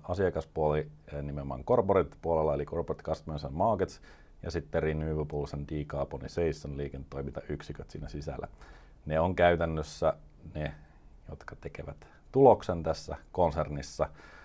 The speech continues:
Sitten on tää consumer solutions, äh, käytännössä sähkön ja kaasun, äh, vähittäismyyntiä Pohjoismaissa. Tällä hetkellä tuloskunto on vähän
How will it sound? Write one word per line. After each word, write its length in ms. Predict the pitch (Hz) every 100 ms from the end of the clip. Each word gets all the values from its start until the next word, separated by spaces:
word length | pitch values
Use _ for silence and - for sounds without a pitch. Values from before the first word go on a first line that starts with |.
| -
Sitten 220 | - 135 104
on 60 |
tää 140 | 82 80
consumer 440 | 120 110 110 101
solutions, 800 | - 95 90 87 - 85 80 -
äh, 240 | 85 82
käytännössä 460 | 82 85 82 76 80
sähkön 500 | 87 82 - 80 73
ja 140 | 69 69 -
kaasun, 420 | - 78 73 73
äh, 280 | 71 - 76
vähittäismyyntiä 800 | 90 113 - 98 92 90 82 85
Pohjoismaissa. 760 | 76 80 80 80 78 76 - 78 - - - - -
Tällä 220 | - 82 76
hetkellä 340 | 76 - 73
tuloskunto 640 | - 80 73 - 76 73
on 100 | 71
vähän 200 | 69 69